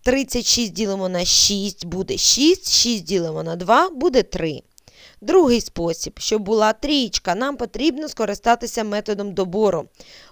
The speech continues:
Отже, дванадцять множимо на два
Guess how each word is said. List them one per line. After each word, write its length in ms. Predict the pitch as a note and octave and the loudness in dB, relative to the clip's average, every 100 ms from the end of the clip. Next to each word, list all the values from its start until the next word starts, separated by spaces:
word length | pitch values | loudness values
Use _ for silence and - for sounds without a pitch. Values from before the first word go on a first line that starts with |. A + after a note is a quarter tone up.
| - | -6
Отже, 440 | B3 A3+ E3+ D#3 - - | 2 2 2 -4 -4 -12
дванадцять 540 | G3 C4 C#4 B3+ A3+ | -2 0 0 -2 -4
множимо 440 | A3 G#3+ G3 G3+ G3 | -6 -6 -4 -4 -2
на 140 | G#3+ | -4
два 360 | G3+ G3 F3 | 0 2 2